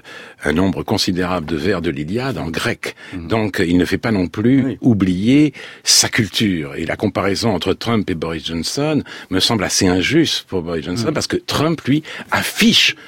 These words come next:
Speaker 1: son ignorance totale. Il a peut-être de bo-, de bonnes intuitions politiques, j'en sais rien. Mais c'est pas tout à fait le cas de Boris Johnson.
Speaker 2: Non, mais ce qui est
Speaker 1: Donc voilà
Speaker 2: intéressant,
Speaker 1: pourquoi
Speaker 2: c'est
Speaker 1: je
Speaker 2: que, voilà, dans les grandes démocraties,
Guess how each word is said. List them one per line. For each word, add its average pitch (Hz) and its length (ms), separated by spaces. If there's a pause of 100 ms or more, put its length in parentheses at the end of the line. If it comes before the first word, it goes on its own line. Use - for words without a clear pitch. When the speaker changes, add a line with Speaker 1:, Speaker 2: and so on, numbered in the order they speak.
(140)
Speaker 1:
son 131 340
ignorance 104 600 (240)
totale. 80 540 (220)
Il - 120
a - 20
peut-être 90 300
de 73 100
bo-, 78 160
de - 140
bonnes 85 200
intuitions 82 340
politiques, 101 300
j'en 95 100
sais - 120
rien. 127 180 (240)
Mais 104 120
c'est - 140
pas 156 160
tout 135 180
à 113 80
fait 131 180
le 110 120
cas 117 140
de 101 60
Boris 92 260
Johnson. 101 140
Speaker 2:
Non, 170 60
mais 135 80
ce - 100
qui 90 80
est 147 40
Speaker 1:
Donc 147 60
voilà 120 180
Speaker 2:
intéressant, 160 180
Speaker 1:
pourquoi 127 180
Speaker 2:
c'est 98 60
Speaker 1:
je 95 80
Speaker 2:
que, 120 60
voilà, 104 220
dans 104 160
les 123 120
grandes 113 220
démocraties, 107 720